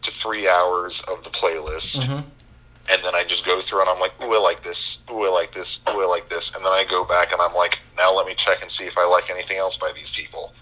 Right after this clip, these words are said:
Speaker 1: And maybe I find something new, or maybe I don't, you know?
Speaker 2: Mm-hmm.
Speaker 1: But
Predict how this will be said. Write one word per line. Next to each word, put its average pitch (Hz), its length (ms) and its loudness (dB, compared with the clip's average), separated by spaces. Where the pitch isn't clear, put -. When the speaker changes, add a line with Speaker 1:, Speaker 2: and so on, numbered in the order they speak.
Speaker 1:
And 85 140 -12
maybe 101 280 2
I 104 60 4
find 107 300 0
something 110 340 -6
new, 117 340 0
or 95 260 2
maybe 117 220 2
I 110 100 6
don't, 87 260 0
you 110 100 -6
know? 87 260 -2
Speaker 2:
Mm-hmm. 123 220 -6
Speaker 1:
But - 280 2